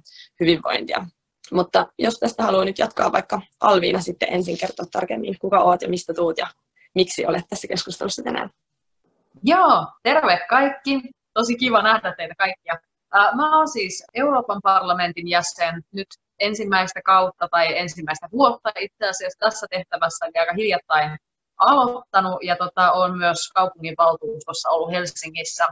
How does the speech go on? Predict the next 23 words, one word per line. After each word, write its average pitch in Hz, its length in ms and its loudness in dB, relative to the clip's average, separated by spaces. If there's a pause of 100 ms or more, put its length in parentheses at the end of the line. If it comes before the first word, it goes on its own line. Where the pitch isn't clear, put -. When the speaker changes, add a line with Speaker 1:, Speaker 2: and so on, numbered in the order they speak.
(840)
Speaker 2:
tämän, 185 300 2 (160)
ö, - 20 4 (240)
vaalikauden, 165 920 2
tai 156 160 2
siis 160 220 -8 (220)
niin 175 260 0
viime 180 340 0
kuntavaalien 160 640 2
jälkeen, 160 560 0
eli 147 160 -2 (300)
samalla 220 380 2
tavalla 185 180 4
kuin - 220 -8
Sofiakin, - 640 -8
niin 160 240 -12
ensimmäinen 135 560 -6
isompi 160 360 -10
testi - 300 -8
ollut 135 220 -4
sitten - 280 -10
tuolla 104 260 -2 (460)
kaupunginvaltuuston 170 1200 0 (140)
puolella. 170 720 2